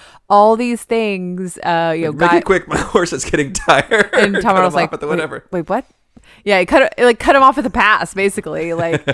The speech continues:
Speaker 2: <laughs>
Speaker 1: rally the troops.
Speaker 2: And I
Speaker 1: Um,
Speaker 2: think this, this hotel, I don't know if all the interiors are, but I think the main street scene is our hotel from, uh,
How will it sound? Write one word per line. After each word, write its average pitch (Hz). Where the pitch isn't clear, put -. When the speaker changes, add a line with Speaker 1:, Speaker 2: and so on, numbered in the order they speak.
Speaker 2:
<laughs> -
Speaker 1:
rally 185
the 180
troops. 170
Speaker 2:
And 165
I 156
Speaker 1:
Um, 151
Speaker 2:
think 151
this, 143
this 135
hotel, 156
I 143
don't 151
know 160
if 147
all 143
the 135
interiors 120
are, 104
but 113
I 113
think 120
the 117
main 120
street -
scene 123
is 127
our 135
hotel 143
from, 151
uh, 156